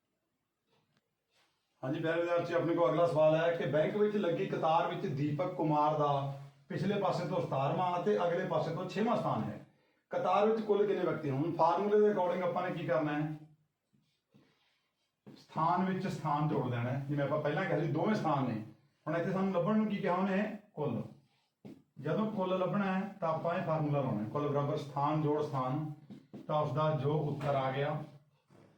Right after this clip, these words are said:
ਠੀਕ ਹੈ ਜੀ, ਉਹਦੇ ਵਿੱਚੋਂ ਅਸੀਂ ਕੀ ਕਰ ਦੇਣਾ? ਇੱਕ ਮਾਈਨਸ ਕਰਕੇ ਕੀ ਨਿਕਲ ਆਉਣਗਾ? ਕੁੱਲ ਗਿਣਤੀ।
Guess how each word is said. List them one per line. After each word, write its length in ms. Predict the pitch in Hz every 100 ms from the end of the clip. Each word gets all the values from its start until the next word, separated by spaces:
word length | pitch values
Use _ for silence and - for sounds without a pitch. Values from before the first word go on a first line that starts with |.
| _ _
ਠੀਕ 140 | 127 160
ਹੈ 60 |
ਜੀ, 180 | 175 190 - - - _ _ _ _
ਉਹਦੇ 180 | 156 190
ਵਿੱਚੋਂ 260 | 190 - 170
ਅਸੀਂ 140 | 156
ਕੀ 100 | 156
ਕਰ 100 | 151
ਦੇਣਾ? 240 | 143 151 156 156
ਇੱਕ 200 | - 170
ਮਾਈਨਸ 360 | 139 147 156 147
ਕਰਕੇ 340 | 139 135 147
ਕੀ 80 | 135
ਨਿਕਲ 300 | 135 - 151
ਆਉਣਗਾ? 500 | 139 131 135 - - - - - _ _ _ _ _ _ _ _ - 50 50 - _ _ _ _ - _ _ - - _ _ _
ਕੁੱਲ 220 | 147 135
ਗਿਣਤੀ। 440 | 113 110 95 -